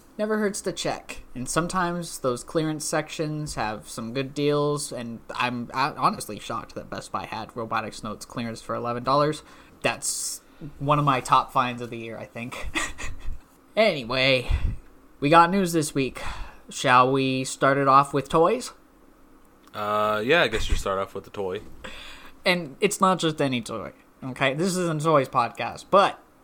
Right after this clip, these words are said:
Speaker 1: Lego Luigi is like a video game meets toy. And I'm more down for Lego Luigi than I was for Lego Mario, because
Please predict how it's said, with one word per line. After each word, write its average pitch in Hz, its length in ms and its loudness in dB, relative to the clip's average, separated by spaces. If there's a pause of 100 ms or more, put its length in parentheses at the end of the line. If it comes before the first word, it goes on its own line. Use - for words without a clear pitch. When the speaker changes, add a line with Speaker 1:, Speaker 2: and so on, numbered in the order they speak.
(260)
Speaker 1:
Lego 143 300 6
Luigi 190 680 2 (580)
is 139 160 -2
like 139 200 0
a 139 40 -2
video 151 340 2
game 156 480 -4
meets 170 400 -6
toy. - 380 -8 (400)
And 127 380 -4 (420)
I'm 320 220 8
more 233 160 8
down 185 280 4
for 180 100 -6
Lego 151 280 2
Luigi 147 460 0
than 123 180 -4
I 123 80 -2
was 123 300 -2
for - 160 -8
Lego 117 260 -8
Mario, 107 640 -4
because 131 540 -6